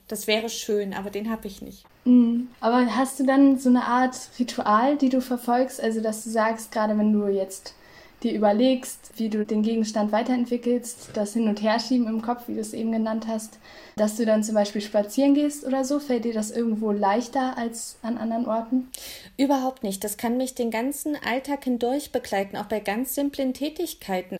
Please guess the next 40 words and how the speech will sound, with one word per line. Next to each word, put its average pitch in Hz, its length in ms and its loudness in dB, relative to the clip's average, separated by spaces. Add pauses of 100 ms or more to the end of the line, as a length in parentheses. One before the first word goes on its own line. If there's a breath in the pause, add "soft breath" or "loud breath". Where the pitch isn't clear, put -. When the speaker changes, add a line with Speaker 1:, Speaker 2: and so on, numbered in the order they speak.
(140)
Speaker 1:
was 196 260 -2
eben 196 220 -6
zu 196 120 -10
tun 269 320 -2
ist 196 260 -6
im 208 160 -6
Alltag, 190 360 -6
von 208 120 -4
dem 208 160 -2
ja 196 120 -2
auch 196 80 -8
ich - 180 -6
nicht 254 160 -4
befreit 190 480 -6
bin. 196 280 -6 (400 loud breath)
Ähm, 208 200 2
das 208 240 -4
ist - 280 -2
quasi 233 340 0
wie 254 120 0
so 285 100 -2
eine 233 320 -2
Art, - 300 -6
ähm, 196 180 -2
Hintergrundprogramm, 196 1080 -4
das 190 160 -6
im 208 100 -8
Kopf 262 240 -8
einfach 214 380 -8
weiterarbeitet, 196 920 -4
während 202 340 -4
man 202 180 -8
andere 226 380 -2
Dinge 190 280 -4
tut. - 160 -6
Ihr 185 80 -4
kennt 233 200 -2
das 262 120 -2
bestimmt 233 460 -4
auch. 226 280 -4